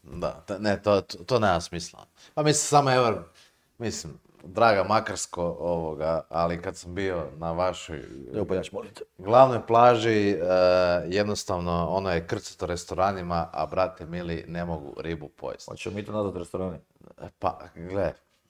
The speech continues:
Speaker 1: pa jesu, je, kategorički su restorani.
Speaker 2: Kategorički, da.
Speaker 1: Ali, e, pohano, ćevapi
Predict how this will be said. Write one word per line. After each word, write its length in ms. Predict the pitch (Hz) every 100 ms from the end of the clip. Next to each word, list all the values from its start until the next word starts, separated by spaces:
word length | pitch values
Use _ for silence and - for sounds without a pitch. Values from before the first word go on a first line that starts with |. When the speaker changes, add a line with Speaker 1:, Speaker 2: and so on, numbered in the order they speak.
| _
Speaker 1:
pa 120 | _ 135
jesu, 360 | 170 175 - -
je, 240 | 82 -
kategorički 560 | - 87 87 104 101 -
su 120 | -
restorani. 460 | 92 87 87 85 71 -
Speaker 2:
Kategorički, 720 | - - 80 76 - - -
da. 160 | 131 80
Speaker 1:
Ali, 640 | - 90 95 95 95 95 95
e, 60 | 90 92 92 90 87 87 85 85 76 -
pohano, 600 | 143 151 143 127 117 101 -
ćevapi 540 | 101 104 123 127 113